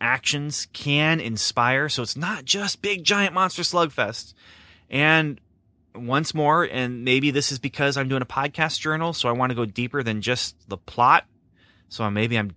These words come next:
digging in a little deeper than I would normally as I dig into some pop fiction,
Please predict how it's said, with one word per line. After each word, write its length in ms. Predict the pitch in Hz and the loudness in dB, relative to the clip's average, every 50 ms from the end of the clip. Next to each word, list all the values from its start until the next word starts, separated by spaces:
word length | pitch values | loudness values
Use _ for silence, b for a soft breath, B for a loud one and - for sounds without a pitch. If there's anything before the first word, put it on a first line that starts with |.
| _ - | _ -2
digging 320 | 120 113 113 120 117 110 | -2 0 0 0 2 2
in 220 | 113 127 143 147 | 4 4 4 4
a 60 | 151 147 | 4 2
little 200 | 147 147 151 139 | 2 2 2 2
deeper 320 | 123 147 147 - 156 147 | 2 0 2 2 0 0
than 100 | 131 117 | 0 2
I 80 | 113 107 | 2 0
would 320 | 104 107 107 113 117 120 | 0 2 0 0 0 0
normally 400 | 123 120 123 127 135 151 151 - | -2 -2 -2 -2 -4 -6 -6 -6
as 140 | 87 107 107 | -6 -4 -4
I 80 | 104 | -6
dig 260 | 101 90 113 113 101 113 | -4 -2 -2 0 0 0
into 220 | 120 127 123 139 | 0 0 -2 -4
some 160 | - - 151 | -6 -6 -6
pop 320 | - - - 165 156 - - | 0 4 4 4 4 0 -4
fiction, 540 | - - 160 - - - 170 170 170 160 | -8 -6 -6 -6 -8 -10 -10 -10 -12 -14